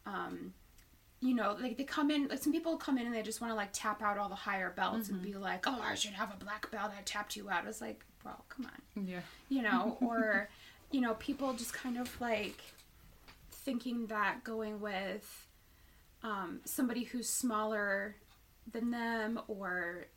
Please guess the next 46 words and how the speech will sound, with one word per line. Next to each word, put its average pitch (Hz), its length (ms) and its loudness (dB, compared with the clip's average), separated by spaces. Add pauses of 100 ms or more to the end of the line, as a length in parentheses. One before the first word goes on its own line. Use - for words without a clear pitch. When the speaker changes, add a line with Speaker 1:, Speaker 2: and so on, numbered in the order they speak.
(240)
Speaker 1:
like, 185 280 -10
going 190 220 -4
with 180 100 -8
the 175 60 -8
women 233 420 -2
or 208 40 -4
anything 202 260 -8
like 185 180 -8
that, 190 300 0
that 208 140 -6
they 190 100 -6
consider 196 380 -10
that 180 140 -8
an 170 180 -10
insult. 285 520 -6
Speaker 2:
Mm-hmm. 190 480 -4 (440)
Speaker 1:
Um, 190 400 -2 (260)
that's - 540 -2
not 214 400 2
the 262 80 -6
kind 294 180 -2
of 277 80 -2
people 226 480 -2
that 180 320 0 (160)
we 196 200 -8 (100)
want 196 280 -6
at 185 280 -4
our 165 220 -2
gym, - 360 -8 (580)
you 226 100 -4
know? 196 400 -2
And 214 200 -2
so 214 560 0 (760)
it's 254 180 0
not 269 200 6
that, 277 160 2 (760)
like, 240 200 -2
we 269 100 2
don't, 277 200 4
like, 262 200 2
necessarily 247 440 0
kick 233 260 -6
them 233 100 -2
out 214 160 2
right 214 160 2
away, 196 420 0